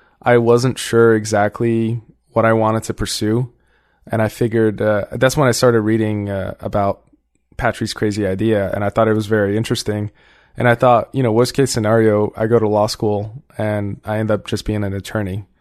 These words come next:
It doesn't seem too bad. But my initial motivation was to see how I can assist with this venture. And I figured since I'm not an engineer,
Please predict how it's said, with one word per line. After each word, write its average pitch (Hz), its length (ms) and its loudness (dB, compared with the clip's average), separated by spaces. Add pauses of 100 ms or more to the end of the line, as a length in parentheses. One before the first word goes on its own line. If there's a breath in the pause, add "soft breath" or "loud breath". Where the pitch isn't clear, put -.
(320)
It - 160 -14
doesn't 113 240 -2
seem 101 200 -6
too - 180 -2
bad. 98 320 -4 (520 soft breath)
But 117 260 4
my 120 220 4
initial 120 800 2
motivation 120 640 2
was 104 300 -2
to 117 100 0
see 117 520 -2 (680)
how 123 240 2
I 117 60 2
can 113 320 -4
assist - 440 -2
with 107 180 -2
this 101 160 -2
venture. 110 720 -4
And 110 160 -2
I 107 60 -2
figured 113 400 0
since 120 240 -2
I'm 117 100 2
not 120 160 4
an 113 120 0
engineer, 107 640 -2